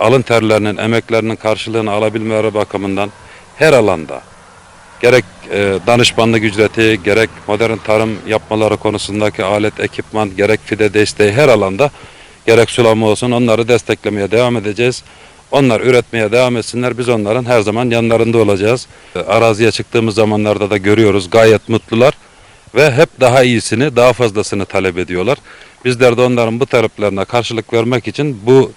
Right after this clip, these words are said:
tür projelerimizi, e, çeşitlendirerek, arttırarak devam ettirme gayreti içerisindeyiz. Bu çilek,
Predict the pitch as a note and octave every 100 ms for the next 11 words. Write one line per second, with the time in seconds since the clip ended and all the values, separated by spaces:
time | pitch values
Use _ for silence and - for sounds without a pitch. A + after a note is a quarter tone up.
0 | - A2 F#2+ - C3 A#2 G#2+ G2+ F#2 F2
1 | F2+ D3 - - - - _ F2 F#2 F#2
2 | F#2 - A#2 C3 B2+ A#2+ A#2 A2 F#2 -
3 | A#2 B2 - A#2 G#2 D3+ - _ _ _
4 | _ - C3+ B2 A2+ - A#2 C#3+ B2+ A#2
5 | G#2+ F#2+ G2 E2 - D#2 C#2+ C2+ - -
6 | - B2 B2